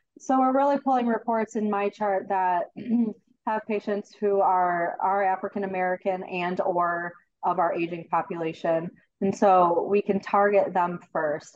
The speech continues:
and prioritize them because they are disproportionately affected, um, by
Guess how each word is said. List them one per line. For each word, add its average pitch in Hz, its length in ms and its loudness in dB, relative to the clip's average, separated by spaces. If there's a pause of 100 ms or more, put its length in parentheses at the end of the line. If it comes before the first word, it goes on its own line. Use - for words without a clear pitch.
and 170 240 -2
prioritize 175 680 2
them 156 320 0
because 170 320 -8
they 175 300 2
are 165 180 4
disproportionately 160 920 -2
affected, 156 680 0 (380)
um, 156 220 -4
by 151 420 4